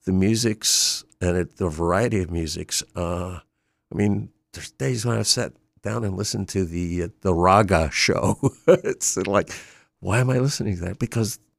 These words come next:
'cause it's there and it's, and it's well done. And, and I think that that's true of, of all the shows. Uh, I know I've called you from, from on the road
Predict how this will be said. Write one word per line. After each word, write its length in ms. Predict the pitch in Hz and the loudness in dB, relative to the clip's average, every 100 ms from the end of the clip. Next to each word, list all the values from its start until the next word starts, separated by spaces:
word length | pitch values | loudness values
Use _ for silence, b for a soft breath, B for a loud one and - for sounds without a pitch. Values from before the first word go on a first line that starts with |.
| _ | _
'cause 220 | 110 107 | -4 -2
it's 160 | 101 - | -2 0
there 200 | 110 131 | 2 2
and 140 | 120 | 2
it's, 200 | 98 - - - | 0 -6 -10 -12
and 120 | 87 | -10
it's 220 | 85 - | -10 -6
well 220 | 85 95 | 0 0
done. 340 | 98 90 113 95 B B B B | 0 -4 -4 -8 B B B B
And, 380 | - 101 92 92 - | -2 0 0 -2 -8
and 180 | 98 95 | -4 -2
I 80 | 95 | -2
think 300 | - 110 - | -2 -6 -6
that 160 | 95 | -6
that's 240 | 101 98 - | -4 -4 -6
true 440 | - 110 92 95 - | -6 -2 -2 -2 -2
of, 300 | 87 78 - - | -2 -4 -14 -18
of 160 | 80 | -8
all 220 | 87 95 | -2 0
the 120 | 110 107 | 0 -4
shows. 680 | - 80 - - - - - | -4 -6 -10 -14 -10 -10 -8
Uh, 380 | - 85 82 90 | -12 -12 -12 -14
I 180 | - 95 | -10 -6
know 180 | 92 101 | 0 2
I've 160 | 90 - | 0 -2
called 380 | - 98 - | -4 -2 -2
you 120 | 90 78 | -4 -6
from, 340 | - 90 80 | -2 -2 -2
from 320 | - - 95 - | -6 -4 -4 2
on 160 | 104 107 | 2 4
the 80 | |
road 520 | 85 104 156 123 110 | 4 6 8 6 2